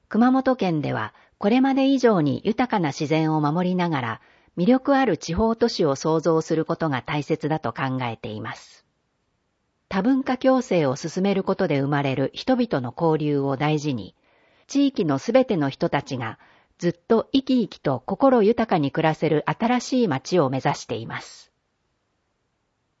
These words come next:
写真。写真の説明。上空から撮影されたティーエスエムシーの工場建設現場。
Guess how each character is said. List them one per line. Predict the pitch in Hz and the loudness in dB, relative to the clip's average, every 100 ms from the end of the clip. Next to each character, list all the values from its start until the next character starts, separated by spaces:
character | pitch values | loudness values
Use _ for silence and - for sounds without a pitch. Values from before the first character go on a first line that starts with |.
| _ _ _ _ | _ _ _ _
写 | - 165 | -4 -4
真。 | - 202 185 - _ _ _ _ _ _ _ _ - | -2 -4 -6 -8 _ _ _ _ _ _ _ _ -12
写 | 185 | -8
真 | 175 247 254 | -4 0 0
の | 247 | 0
説 | - - 185 | -2 -4 -2
明。 | 160 156 139 _ _ _ _ _ _ _ _ _ _ - | -2 -2 -6 _ _ _ _ _ _ _ _ _ _ -4
上 | 214 254 | 0 0
空 | - 277 | 0 0
か | 262 254 | 0 0
ら | 233 | 0
撮 | 220 214 214 | -2 -2 0
影 | 208 | 0
さ | 196 180 | 0 0
れ | 180 | -2
た | - 160 - _ | -2 -4 -6 _
テ | - | -2
ィ | 247 262 | 2 2
ー | |
エ | 254 | 0
ス | - | 2
エ | 247 | 2
ム | 247 | 2
シ | 247 247 | 0 0
ー | 226 | 2
の | 151 | 0
工 | 127 202 220 | 0 0 0
場 | 214 220 | 2 0
建 | 208 196 | 0 -4
設 | 180 175 156 | -4 -4 -2
現 | 151 120 | -2 -2
場。 | - | -6